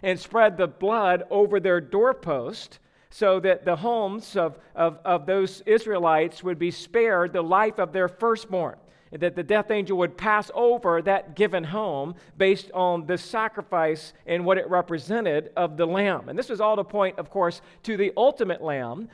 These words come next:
Jesus Christ, who would be crucified, and by his blood, forgiveness would be offered through the person and work of Jesus Christ. And so our setting today takes place six days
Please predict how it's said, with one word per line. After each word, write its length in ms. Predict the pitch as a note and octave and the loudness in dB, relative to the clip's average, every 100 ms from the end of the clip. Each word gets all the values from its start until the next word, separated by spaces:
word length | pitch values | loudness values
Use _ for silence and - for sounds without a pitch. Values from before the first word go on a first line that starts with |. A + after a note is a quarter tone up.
| - - | -20 -14
Jesus 480 | C3+ B3+ B3+ A3 | -8 -6 -4 -6
Christ, 640 | - - A#3+ E3+ F3 B3 - | -8 -2 0 0 -2 -4 -8
who 100 | A3+ | -4
would 220 | G#3 C4+ | -2 -2
be 160 | A3 G#3+ | -6 -10
crucified, 960 | - C4 C#4+ A#3+ - F3 C#3+ C3+ G#3 - - | -8 -10 -8 -8 -2 0 2 0 -4 -8 -4
and 180 | G3+ F#3+ | -4 2
by 200 | A3 A#3+ | 2 2
his 200 | G#3+ - | 0 -2
blood, 540 | G#3+ B3 A#3 G3+ G3 | 0 2 2 0 -2
forgiveness 560 | G#3 E3+ A#3+ A#3 A3+ G#3 | -6 -2 -2 0 -4 -4
would 140 | G3 | -4
be 180 | G3 - | -4 -4
offered 800 | G#3 A3+ B3+ - E3 D3 F3+ A#3 _ _ _ _ | 0 0 -2 -2 -2 -2 -4 -8 _ _ _ _
through 400 | - A3+ A3 F#3 | -6 0 2 0
the 100 | F#3+ | -2
person 420 | F#3 G#3 G#3+ A3 G#3+ | -4 -2 -4 -4 -8
and 140 | G#3+ | -4
work 340 | E3+ E3 E3 - _ | -2 -2 -4 -20 _
of 160 | - F3 | -4 -4
Jesus 440 | D#3+ D#3+ D3 F3 | -4 -6 -6 -12
Christ. 520 | - A#3 G#3+ C3 - | -8 -6 -4 -8 -10
And 100 | E3 | -12
so 120 | D3+ G3 | -2 0
our 140 | G#3+ | 0
setting 400 | - B3+ A#3+ A3 | 0 -2 0 0
today 300 | G3 E3+ D#3+ | 0 0 0
takes 340 | E3 F#3+ F3+ | 0 -4 -4
place 300 | - F3+ D#3+ | -4 -2 -2
six 420 | - - A#3+ B3 - | -6 -4 -4 -4 -6
days 720 | F#3 D#3 C#3 C#3+ B3 - | 0 2 2 -2 -6 -12